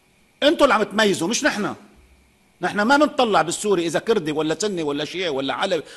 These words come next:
ولا مسيحي، بالنسبة لنا الموجود موجود. بدعس على رقبتي إذا انوجد سوري بأي ضيعة سألوه: "شو دينك؟"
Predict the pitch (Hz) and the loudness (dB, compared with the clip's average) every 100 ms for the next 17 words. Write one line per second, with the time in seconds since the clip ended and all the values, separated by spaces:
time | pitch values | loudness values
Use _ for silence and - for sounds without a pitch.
0 | - 139 180 165 156 226 185 135 165 233 | -10 -4 -2 -2 -4 -4 -6 -6 -8 -8
1 | 156 156 160 196 180 156 151 180 160 139 | -8 -8 -6 -6 -6 -6 -4 -2 -4 -4
2 | 139 175 - - - _ _ _ _ _ | -4 -4 -6 -14 -20 _ _ _ _ _
3 | _ _ _ _ _ _ _ _ _ _ | _ _ _ _ _ _ _ _ _ _
4 | - 220 208 208 196 220 294 262 262 202 | -4 0 2 2 6 8 8 6 2 2
5 | 202 196 262 208 180 - 226 190 170 214 | 4 4 6 4 2 0 2 2 2 2
6 | 190 208 190 185 190 185 196 175 165 160 | 2 4 2 2 2 2 0 0 -2 -2
7 | 107 | -4